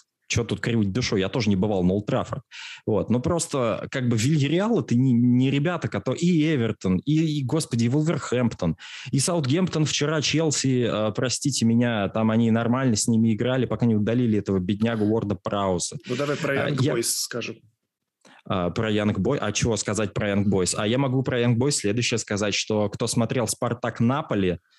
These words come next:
Speaker 1: э, друзья
Speaker 2: Вообще
Speaker 1: мои,
Speaker 2: ни разу
Speaker 1: Спарта-
Speaker 2: несравнимая ситуация. Если бы мы
Speaker 1: Почему?
Speaker 2: хотя бы, ну,
Speaker 1: Дома,
Speaker 2: блин.
Speaker 1: подожди, дома у Наполи мёртвый "Спартак" абсолютный. Абсолютно
Speaker 2: Лёш,
Speaker 1: мёртвый "Спартак"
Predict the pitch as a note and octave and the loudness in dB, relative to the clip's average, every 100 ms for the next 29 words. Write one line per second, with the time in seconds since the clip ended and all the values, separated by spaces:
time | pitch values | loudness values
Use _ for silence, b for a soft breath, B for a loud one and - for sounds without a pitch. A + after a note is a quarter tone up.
0 | _ - G2 G2+ A#2+ - G#2+ G2 - F3 | _ -4 -2 0 0 0 0 0 0 2
1 | E3+ F3+ - D#3 E3+ E3+ F3+ D3 D3 F#3+ | 0 0 0 0 0 -2 -2 -2 0 2
2 | F#3+ E3+ - C3 B2 A2+ - A2+ A#2+ D#3+ | 2 0 -2 -6 -4 -4 -6 -4 -2 -2
3 | - D3+ D3+ E3+ - G2+ G2 D#3 - A2 | -2 -2 0 0 0 0 2 0 -2 -2
4 | C3 D#3+ B2+ C3 A#2 D3+ D3 A#2 D#3 F#3 | 0 0 0 0 -2 0 0 0 2 2
5 | D#3+ C#3 D#3+ - G2+ F#2+ A#2 F#3 E3 B2+ | 2 2 0 0 2 2 2 0 0 0
6 | A#2 - C3+ - D3 G#2+ F#2+ - A2+ C3+ | -2 -4 -4 -4 -4 -4 -4 0 2 0
7 | C3 F#2+ D#2+ - - - D#3 F#3+ F#3 E3 | 0 0 -2 -4 -6 -2 0 0 0 2
8 | C#3+ D3+ C#3+ A#2+ - - A#2+ - E3+ - | 2 2 0 -2 -4 -4 -4 -4 -6 -8